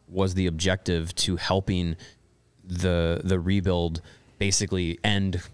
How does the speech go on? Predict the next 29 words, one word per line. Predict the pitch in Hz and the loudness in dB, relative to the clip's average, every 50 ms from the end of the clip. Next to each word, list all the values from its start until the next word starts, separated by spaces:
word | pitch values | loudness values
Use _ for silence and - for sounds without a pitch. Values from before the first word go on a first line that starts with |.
| - - | -20 -10
faster | - - 92 - - - - 104 101 | -4 -2 -2 0 0 0 0 0 0
than | 95 95 92 | 2 2 2
it, | 90 87 87 - - - - | 2 0 -2 -4 -8 -16 -14
than, | 92 90 92 90 90 90 87 85 - | -6 -4 -2 0 0 0 -2 -2 -2
uh, | 92 92 85 85 | -2 0 0 2
originally | 98 98 98 - 92 85 82 | 2 2 2 0 0 -2 -2
planned. | - - 98 107 120 117 98 90 87 | -2 -2 0 2 2 2 2 2 0
And, | 85 87 85 - - - - _ _ _ _ _ _ _ _ _ | 0 -2 -2 -6 -10 -20 -20 _ _ _ _ _ _ _ _ _
you | - 95 | -2 0
know, | 90 87 87 | 2 2 2
if | 90 - 107 92 - - - | 0 0 -2 -2 -4 -4 -6
Bedard | - 87 80 98 101 104 98 85 | -4 -2 0 2 2 2 2 2
didn't | 87 104 101 98 87 | 0 0 0 0 0
happen, | 95 - 98 101 110 - - 92 90 | -2 0 0 0 0 0 0 -2 0
it | 80 82 | 0 -2
was | 90 82 | -2 -2
going | - 95 92 | 0 0 0
to | 92 85 | 0 0
be | 95 92 87 | 0 0 2
on | 85 87 90 87 87 87 85 87 - - - - _ - | 2 2 2 2 0 0 -2 -4 -6 -8 -14 -20 _ -6
Fantilli's | - 110 104 101 98 - 135 151 123 104 | -2 0 0 0 2 2 2 2 2 0
shoulders | - - 101 90 87 82 80 80 82 - | 0 0 0 0 0 -2 -2 -4 -2 -4
or | 95 | -4
Carlson's | - - - 113 131 139 127 - - 104 95 92 | -4 -2 0 2 2 2 2 0 0 -2 -2 -2
shoulders | - - 92 85 82 85 82 85 85 - - - - - - - _ - | -2 -2 -2 -2 -2 -2 -4 -4 -4 -6 -8 -10 -12 -20 -20 -16 _ -6
to, | - 110 101 92 92 90 | -2 0 0 0 0 -2
to | - - 104 | -2 -2 -2
shoulder | - - - 104 95 95 92 92 87 | -2 0 2 2 2 2 2 0 0
that, | 90 82 82 78 - | 0 0 0 -2 -4